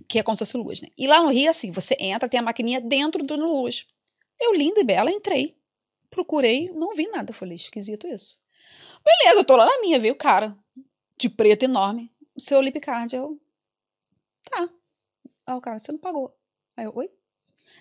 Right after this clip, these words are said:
"Não, é." Eu falei, "Se eu tô procurando a máquina." Aí ele foi tentar me explicar como funcionava. Eu não entendia nada. Aí eu falei, "Meu Deus, o que você tá falando?"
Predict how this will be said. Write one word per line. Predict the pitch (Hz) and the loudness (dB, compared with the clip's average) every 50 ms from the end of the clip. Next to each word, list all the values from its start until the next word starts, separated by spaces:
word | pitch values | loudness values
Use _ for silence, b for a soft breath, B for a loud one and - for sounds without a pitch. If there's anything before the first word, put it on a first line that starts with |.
| b b | b b
"Não, | 403 415 415 403 | -6 -4 -2 -2
é." | 370 | -2
Eu | 254 | -4
falei, | - 233 214 | -4 -6 -10
"Se | - - | -8 -10
eu | 226 220 | -10 -10
tô | _ - 226 233 | _ -6 -6 -6
procurando | 233 - 254 247 - 262 269 | -6 -8 -10 -10 -10 -10 -10
a | 285 | -10
máquina." | 285 285 254 247 - 240 220 - _ _ _ _ _ _ _ B B B B B B B B B B B B B B B | -10 -12 -12 -14 -16 -18 -18 -20 _ _ _ _ _ _ _ B B B B B B B B B B B B B B B
Aí | B - 453 494 | B 4 6 6
ele | 508 587 571 | 6 6 6
foi | - 523 | 6 8
tentar | 508 571 571 508 | 8 8 6 6
me | 494 | 6
explicar | 453 - - 539 - 494 | 6 6 4 4 4 2
como | 480 494 480 | 0 -2 -4
funcionava. | - 587 539 392 247 196 175 | -2 -2 0 0 0 0 0
Eu | 180 | -4
não | 190 | -6
entendia | 165 170 170 190 | -6 -8 -8 -10
nada. | 190 202 170 - _ _ _ _ _ _ _ | -10 -10 -12 -16 _ _ _ _ _ _ _
Aí | - 214 | -14 -12
eu | 214 208 | -12 -12
falei, | - - 208 202 202 | -14 -14 -16 -16 -14
"Meu | 202 196 | -14 -14
Deus, | 202 214 214 | -14 -14 -14
o | |
que | - - | -16 -14
você | 240 | -14
tá | 214 208 | -14 -16
falando?" | - - 185 190 196 | -16 -18 -20 -20 -20